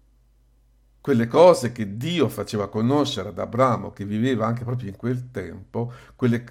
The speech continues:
quella conoscenza che Dio portava ad Abramo era veramente utile.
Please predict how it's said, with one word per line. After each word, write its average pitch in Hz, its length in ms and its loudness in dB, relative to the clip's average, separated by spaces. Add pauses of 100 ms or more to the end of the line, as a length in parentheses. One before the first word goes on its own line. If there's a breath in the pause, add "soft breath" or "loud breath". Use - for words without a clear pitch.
(160)
quella 123 220 2
conoscenza 123 640 -2
che 104 120 -10
Dio 123 220 -2
portava 117 840 -2 (380)
ad 101 140 -4
Abramo 107 800 -8 (100)
era 185 540 -4 (160)
veramente 98 600 -10
utile. 113 560 -14